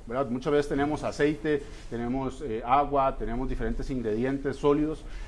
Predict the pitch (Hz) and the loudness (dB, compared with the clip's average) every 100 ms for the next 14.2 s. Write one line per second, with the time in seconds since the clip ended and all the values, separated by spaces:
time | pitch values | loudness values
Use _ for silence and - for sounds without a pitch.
0 | - 131 131 147 147 127 127 139 170 165 | -6 0 2 2 0 -4 -2 0 4 4
1 | 139 - 120 117 110 107 110 127 147 160 | 2 0 -2 -2 -2 -2 -2 0 0 -2
2 | - 127 139 127 110 143 156 - - 131 | -4 0 0 0 0 0 0 -4 -8 -6
3 | 120 107 151 160 135 104 127 147 - - | -4 2 4 4 2 0 -2 -2 -8 -12
4 | - 165 180 156 165 170 175 160 170 165 | 4 8 10 10 8 6 4 4 6 6
5 | 120 - 135 160 127 135 165 165 131 110 | 0 0 2 2 2 0 0 0 -2 -2
6 | 104 110 - - 113 110 104 104 151 165 | -4 -6 -8 -4 -4 -4 -6 -4 -2 -2
7 | 113 101 120 120 151 147 156 143 - 151 | -4 -6 -8 -4 -4 0 -2 -2 -4 -4
8 | - 160 165 170 - - - 123 123 120 | -2 -2 -2 -4 -8 -10 -8 -2 2 6
9 | 120 143 147 143 143 143 147 143 143 139 | 6 6 6 6 6 2 2 2 0 0
10 | 139 127 120 - 135 - 139 135 147 135 | 0 0 -2 0 0 2 -2 -2 -2 -2
11 | 143 - 147 131 117 113 127 127 - 131 | -2 -2 -2 -2 -4 -4 -4 -4 -2 -2
12 | 117 110 127 139 147 - - 117 104 - | -2 -2 0 0 -2 -10 -2 0 2 0
13 | 107 117 127 117 113 123 117 139 143 139 | 0 2 0 0 -2 -2 0 4 4 4
14 | 143 143 | -2 -2